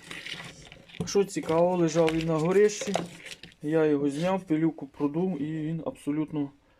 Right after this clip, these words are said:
абсолютно робочий. Е, тут є запобіжник, навіть запобіжник був добрий. Ну, все, лампочка світить абсолютно.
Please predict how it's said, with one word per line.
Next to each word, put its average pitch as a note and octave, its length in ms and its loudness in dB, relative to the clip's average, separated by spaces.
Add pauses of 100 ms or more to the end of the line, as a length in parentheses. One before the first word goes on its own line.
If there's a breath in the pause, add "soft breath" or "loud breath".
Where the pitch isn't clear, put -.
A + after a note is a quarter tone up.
(380 soft breath)
абсолютно F3 720 -2
робочий. D3+ 520 -2 (960 loud breath)
Е, C#3 280 -6
тут D3 240 -6
є D#3 140 2
запобіжник, E3 760 -2
навіть F#3+ 220 0
запобіжник E3 600 -2
був C3+ 220 -6
добрий. D3 380 -4
Ну, C#3+ 200 -6 (440)
все, F3+ 280 -2
лампочка D#3 520 -4
світить E3+ 520 -10 (640 soft breath)
абсолютно. D3 680 -2